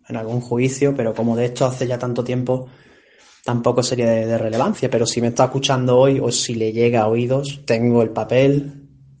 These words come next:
y si lo quiere, pues solo tiene que hacer una cosa:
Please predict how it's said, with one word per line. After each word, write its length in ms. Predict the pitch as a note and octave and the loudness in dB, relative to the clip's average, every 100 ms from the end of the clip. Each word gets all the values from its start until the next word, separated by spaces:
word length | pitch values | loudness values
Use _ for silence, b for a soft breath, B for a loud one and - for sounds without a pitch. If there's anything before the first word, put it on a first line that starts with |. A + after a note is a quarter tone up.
| - | -14
y 80 | |
si 140 | A#2 A2+ | -8 -2
lo 140 | G#2+ | -2
quiere, 500 | A2 A#2+ B2 C3 C#3+ - B B B B - - | 2 4 4 2 -2 -14 B B B B -20 -18
pues 160 | - A#2 | -14 -8
solo 180 | B2 A#2 | -4 -2
tiene 220 | A#2 A2+ | -2 -4
que 60 | A2+ | -6
hacer 440 | - A#2 A2+ G#2+ - B B B | -2 0 0 -4 -10 B B B
una 180 | A#2 A#2 | -8 -4
cosa: 440 | A#2+ A2+ A#2 - | -2 -4 -8 -14